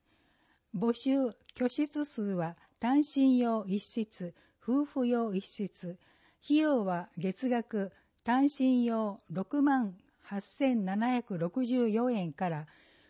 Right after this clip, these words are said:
夫婦用は十三万千五百二十八円から、いずれも収入により異なります。光熱水費は自己負担です。八月十五日金曜までに、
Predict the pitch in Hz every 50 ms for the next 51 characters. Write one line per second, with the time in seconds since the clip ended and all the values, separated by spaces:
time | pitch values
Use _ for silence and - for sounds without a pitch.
0 | _ _ - - 254 277 294 294 - 269 247 240 240 233 226 214 208 196 196 190
1 | 185 - - _ _ - 151 202 247 269 285 285 - 285 262 254 240 226 220 202
2 | 190 165 175 - - - - 294 285 285 269 247 202 196 208 208 196 196 - -
3 | 180 175 220 269 269 - 233 202 185 147 123 170 165 - - 285 285 277 254 240
4 | - 190 170 156 151 156 _ _ _ _ _ _ - - - 185 196 220 233 269
5 | 277 277 269 262 262 254 247 214 220 214 - - 262 269 285 294 285 285 285 285
6 | 269 277 277 269 277 277 294 269 233 190 - - 220 - - 202 202 196 180 180
7 | 170 160 156 165 - - - _ _ _ _ _ - _ _ _ - - 269 302
8 | 311 302 311 311 311 - 277 - - 294 285 277 262 - 220 185 175 170 170 185
9 | - _ _ _ - 185 151 190 - - 262 277 277 - - 247 247 226 190 151
10 | 160 160 151 - - _ _ _ _ _ _ _ _ _ _ _ - - 214 220
11 | - - 285 285 311 302 - 285 262 208 214 285 294 277 226 185 220 254 226 214
12 | 202 - - 185 180 - - - 262 277 294 320 311 294 277 254 214 214 208 190
13 | 202 180 170 170 165